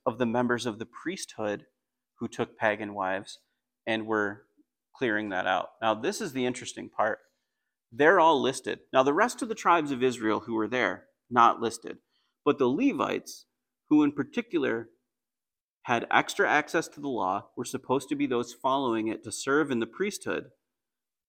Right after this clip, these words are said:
did not do it, and all of them are listed because of their mistake, eternally stamped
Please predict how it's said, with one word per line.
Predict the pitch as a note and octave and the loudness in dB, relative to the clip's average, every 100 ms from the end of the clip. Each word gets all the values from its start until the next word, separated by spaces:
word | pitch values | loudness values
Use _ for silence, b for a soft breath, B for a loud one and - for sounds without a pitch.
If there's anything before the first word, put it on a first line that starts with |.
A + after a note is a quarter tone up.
| - | 0
did | D3 D3 | 2 4
not | C3+ B2 B2 | 2 2 0
do | G#2 | 0
it, | G2 - - _ _ - | 0 -2 -8 _ _ -2
and | B2 - _ _ - | -2 -2 _ _ 2
all | B2+ C#3+ D3+ | 6 6 4
of | C#3+ C3+ | 0 0
them | C#3 C3 | 0 0
are | A2 | -2
listed | A2+ A2 - - _ _ _ _ _ _ _ _ _ | -4 -8 -12 -18 _ _ _ _ _ _ _ _ _
because | B2 - C#3+ C3 | -6 -4 -4 -4
of | C3 | -4
their | B2 B2 | -2 -2
mistake, | A2+ - G#2+ - _ _ _ _ _ _ _ - | -4 -6 -6 -6 _ _ _ _ _ _ _ -8
eternally | B2 - D#3+ E3+ D#3+ D#3+ E3 E3 - - _ _ _ - | -8 -2 0 4 4 4 2 0 -12 -20 _ _ _ -12
stamped | - - E3+ A2 D2 - | -10 4 6 6 2 -6